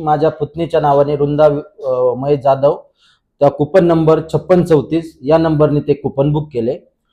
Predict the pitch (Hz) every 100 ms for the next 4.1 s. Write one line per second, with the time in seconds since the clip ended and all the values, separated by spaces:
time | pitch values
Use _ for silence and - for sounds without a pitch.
0 | _ _ - 113 147 165 170 175 175 180
1 | 175 170 175 185 185 180 185 180 180 180
2 | 190 - 170 175 175 170 143 156 175 175
3 | 180 175 165 165 151 151 143 143 131 127